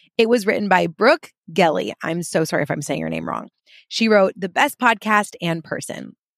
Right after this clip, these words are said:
Kaya is a literal ray of sunshine, and you can hear that in this podcast. She is so talented and has tons of wisdom to share. Subscribe for an instant dose of feel-good chemicals." Oh, thank you so much, Brooke. That really, really means the world to me. And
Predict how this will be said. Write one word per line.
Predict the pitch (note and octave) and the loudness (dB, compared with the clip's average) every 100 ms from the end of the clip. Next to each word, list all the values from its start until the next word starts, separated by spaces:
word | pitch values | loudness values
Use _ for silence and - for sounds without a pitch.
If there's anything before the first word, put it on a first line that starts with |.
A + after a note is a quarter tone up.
| _ | _
Kaya | - A#3 B3 | 0 4 4
is | A#3 G#3 | 2 0
a | |
literal | G3+ G#3+ C4 B3+ | -2 0 0 0
ray | - G#3 A#3 | 0 2 2
of | C4 | 2
sunshine, | - F#3 F3+ E3+ | 0 0 2 2
and | F3 F3+ | 0 -2
you | F3 | -2
can | F#3+ | -2
hear | F#3 G#3 | 0 2
that | G#3 F3 | 2 0
in | - F3 | 0 -2
this | D#3 | -2
podcast. | - D#3+ - - E3+ - _ - _ | -2 -2 -2 -4 -4 -10 _ -20 _
She | - G#3 | -2 -2
is | - | 2
so | G3+ | 2
talented | G3+ F#3 F3 E3+ E3+ | 4 4 4 2 2
and | F3 | 2
has | E3+ F3 | 0 -2
tons | - - B3+ E4 | -2 0 0 2
of | D4+ | 2
wisdom | G#3+ G3+ F#3+ | 2 0 -2
to | |
share. | F3 - D#3 E3+ - - - | -2 0 0 -2 -6 -18 -10
Subscribe | G3 - G#3 A#3+ A3+ | -8 0 2 2 2
for | G#3 | 0
an | - | 0
instant | D4 D#4+ G4 D4+ | -2 0 0 0
dose | G3+ F3+ - - | 2 2 0 -4
of | A#3+ | -4
feel-good | _ F3 E3 - E3 D#3 D3 - - | _ -2 0 -2 -4 -2 -2 -6 -8
chemicals." | D#3+ D#3 D3 - G1+ - - _ _ _ G3+ | -4 -2 -2 -4 -4 -8 -16 _ _ _ -4
Oh, | F3+ - - | -4 -8 0
thank | A#3+ B3+ | 2 4
you | |
so | A#3 F#3+ | 4 4
much, | F3 - | 2 2
Brooke. | E3+ | 2
That | F3+ - | 2 2
really, | F3+ F#3 | 2 4
really | F#3 E3+ | 4 4
means | E3+ D#3 - | 2 0 -2
the | D#3 | 0
world | D#3 D#3 | 0 0
to | D#3+ | -2
me. | D#3 D3+ - - - - _ | -2 -2 -6 -16 -20 -20 _
And | G#3 G3+ F#3+ F#3+ | 2 4 4 0